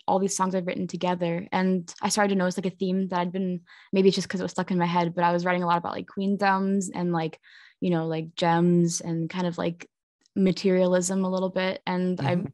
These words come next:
Speaker 1: kind of, through writing it, I kind of weaved this story.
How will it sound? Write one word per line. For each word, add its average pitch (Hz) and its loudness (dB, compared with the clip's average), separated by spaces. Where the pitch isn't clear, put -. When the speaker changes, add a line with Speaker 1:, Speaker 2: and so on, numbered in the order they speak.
Speaker 1:
kind 190 -4
of, 170 -4
through 226 6
writing 190 6
it, 165 2
I 170 0
kind 175 0
of 170 0
weaved 175 0
this 170 -2
story. 170 -4